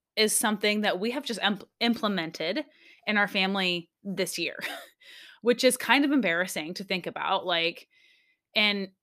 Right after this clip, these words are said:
and we're not doing, like, Sabbath is just this day of the week. Like, I'm not even gonna get into all of that. Like, it is what, what you feel convicted in your family, right? And, and what God brings you to. But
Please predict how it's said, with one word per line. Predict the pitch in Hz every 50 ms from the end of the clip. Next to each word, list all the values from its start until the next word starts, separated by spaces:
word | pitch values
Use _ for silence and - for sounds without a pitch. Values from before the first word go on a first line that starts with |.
| - 220
and | 226 214 202 190 190 180 170 175
we're | 185 190 196
not | 220 277 262 254 220
doing, | 254 285 285 269 254 247
like, | 240 196 190 190 -
Sabbath | - - 131 170 190 226 220 247
is | 247 220 -
just | 247 240 - - - 208
this | 226 220 -
day | - 247 247
of | 247
the | 240 247
week. | 233 196 180 170 -
Like, | 185 185 -
I'm | 185 180 190
not | 175 170 180
even | 196 202 220
gonna | 220 214 202 202
get | 190 196 -
into | - 226 233 233 226 226 -
all | - - 190 190 190 196
of | 180 160
that. | 165 160 180 262 269 -
Like, | 226 208 202 -
it | 190 -
is | 151 196 196 190 196
what, | 208 208 - - -
what | 190 196 185
you | 190 190 196 190
feel | 196 190 180 175
convicted | 180 - - 196 180 170 165 - - 160 -
in | - 180 180
your | 175 165 165
family, | - - 170 160 156 165 170 160
right? | 160 156 165 180 - _ _ - - - - - - _ _ _ _ -
And, | 214 208 202 202 190 185 180 - _ _ _ _ -
and | 214 214 208
what | 202 190 180 -
God | 196 180 180 180
brings | 175 196 185 180 175 - -
you | 208 247 262
to. | - - 180 147 165 165 - - 185
But | 220 202 180 -